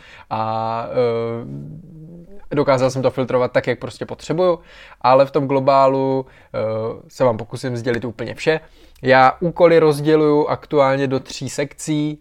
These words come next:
První sekce je Saviory Bricks, druhá sekce Michal Saviory, čímž mám na mysli prioritně jako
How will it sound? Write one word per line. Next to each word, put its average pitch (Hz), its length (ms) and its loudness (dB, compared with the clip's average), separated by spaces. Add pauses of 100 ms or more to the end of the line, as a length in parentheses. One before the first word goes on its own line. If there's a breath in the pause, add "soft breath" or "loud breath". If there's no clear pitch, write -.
První 135 280 -4
sekce 127 340 -6
je 113 60 -4
Saviory 151 480 2
Bricks, 135 440 -4
druhá 120 280 -6
sekce 120 420 -8
Michal 131 360 2
Saviory, 135 600 2 (400 loud breath)
čímž 139 280 -4
mám 135 180 -2
na 131 60 -2
mysli 131 640 0
prioritně 139 500 0
jako 127 480 2